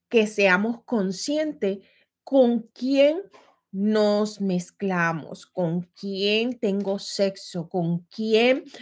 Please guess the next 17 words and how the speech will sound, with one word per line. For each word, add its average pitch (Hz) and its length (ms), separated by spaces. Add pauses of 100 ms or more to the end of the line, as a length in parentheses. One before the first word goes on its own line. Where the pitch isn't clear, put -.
(140)
me 214 200
estoy 214 500
enredando. 196 1040 (1000)
¿Y 262 320 (200)
por 247 360
qué? 269 280
Porque 196 300
son 208 280
energías, 196 920 (220)
y 269 160
las 262 240
energías 220 1080 (960)
no 240 440
se, 269 480
no 226 200
se 262 240
disipan, 226 840